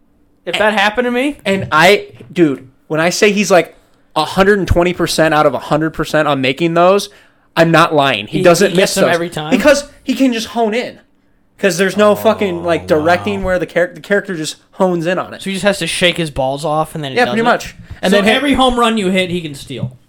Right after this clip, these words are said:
Speaker 2: Almost, yes.
Speaker 1: I would
Speaker 2: It's
Speaker 1: be
Speaker 2: very
Speaker 1: so
Speaker 2: rare.
Speaker 1: goddamn mad.
Speaker 2: The only home runs that really don't get stolen are the line drives.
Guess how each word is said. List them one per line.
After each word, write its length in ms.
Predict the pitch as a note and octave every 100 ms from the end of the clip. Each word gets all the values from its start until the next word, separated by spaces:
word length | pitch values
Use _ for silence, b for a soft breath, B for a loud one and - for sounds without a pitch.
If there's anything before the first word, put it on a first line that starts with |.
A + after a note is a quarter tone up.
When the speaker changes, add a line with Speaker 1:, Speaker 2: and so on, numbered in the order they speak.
| _
Speaker 2:
Almost, 480 | F#3+ C#3 F#2+ - - -
yes. 360 | E3+ A#2+ - - _ _
Speaker 1:
I 120 | F3+
would 80 | A#3
Speaker 2:
It's 80 | F#3
Speaker 1:
be 60 |
Speaker 2:
very 200 | E3 A#3+ A3+
Speaker 1:
so 60 |
Speaker 2:
rare. 220 | G3 D3+
Speaker 1:
goddamn 480 | E3+ E3+ E3 D#3+ C#3+
mad. 240 | C3+ A#2+ B2+
Speaker 2:
The 60 |
only 240 | G3+ B3+ C#4 A3
home 200 | E3+ G#3+
runs 200 | G#3 G#3
that 120 | F#3
really 200 | D#3+ F3+
don't 160 | F3+ F3
get 180 | F3 -
stolen 560 | - - D#3 E3+ F#3
are 160 | F#3 D3
the 140 | C#3
line 280 | C3+ C3 C3
drives. 500 | A#2+ A#2+ D2+ - -